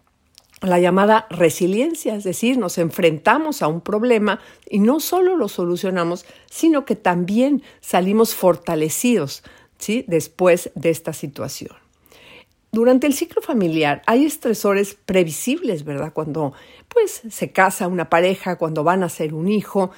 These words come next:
cuando hay un cambio de ciudad, pero también hay otros que no son previsibles. Una enfermedad, ¿verdad? Un despido,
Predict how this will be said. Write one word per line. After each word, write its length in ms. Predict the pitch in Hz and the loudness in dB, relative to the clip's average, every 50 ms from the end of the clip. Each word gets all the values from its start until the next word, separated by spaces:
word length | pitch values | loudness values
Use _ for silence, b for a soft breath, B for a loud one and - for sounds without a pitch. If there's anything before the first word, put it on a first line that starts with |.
| B B | B B
cuando 240 | - 202 180 160 160 | -4 -2 0 2 2
hay 100 | 165 170 | 2 2
un 160 | 160 160 156 | 0 -2 -4
cambio 380 | 147 - 196 220 226 214 196 185 | -2 0 2 2 2 0 -2 -2
de 40 | 160 | -4
ciudad, 440 | - - 190 190 175 160 175 190 - | -4 -4 0 2 2 2 2 2 0
pero 180 | 226 226 262 254 | -2 -2 0 0
también 360 | - 269 285 311 349 370 370 - | 0 0 2 2 2 2 0 0
hay 180 | - 269 269 254 | 0 0 2 2
otros 300 | 262 254 - 269 247 - | 0 0 -2 -4 -6 -6
que 140 | - - 214 | -4 -2 0
no 240 | 196 196 226 240 247 | 2 4 4 4 2
son 300 | - - 247 220 220 208 | 2 0 0 0 0 0
previsibles. 800 | - 196 180 165 160 147 - - - - 117 113 131 147 143 - B B B B B B | -2 -2 -4 -4 -4 -6 -12 -12 -12 -10 -8 -6 -6 -6 -8 -10 B B B B B B
Una 160 | 196 185 180 | -2 0 0
enfermedad, 800 | 170 147 - - 156 147 147 147 147 165 170 214 254 269 - b b b b b b | 0 -2 -2 -2 -2 -2 0 2 4 4 4 4 2 -2 -8 b b b b b b
¿verdad? 300 | 170 160 170 175 170 - | -6 -2 0 0 0 -2
Un 140 | - 175 160 | -4 -4 -4
despido, 640 | 151 160 - - - - 220 226 226 226 220 214 208 | -6 -6 -8 -10 -6 -2 0 2 4 2 2 2 -2